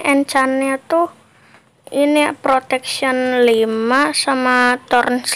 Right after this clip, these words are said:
lima ya. Ini, ini baju yang diamond. Tuh, protection lima, thorns lima, unbreaking lima, legion chestplate level satu ya. Kayaknya bisa dinaikin sih ya levelnya jadi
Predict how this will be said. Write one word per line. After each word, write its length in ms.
lima 400
ya. 240
Ini, 240
ini 80
baju 240
yang 320
diamond. 720
Tuh, 320
protection 720
lima, 400
thorns 480
lima, 560
unbreaking 720
lima, 480
legion 720
chestplate 880
level 320
satu 480
ya. 240
Kayaknya 480
bisa 320
dinaikin 800
sih 160
ya 160
levelnya 560
jadi 240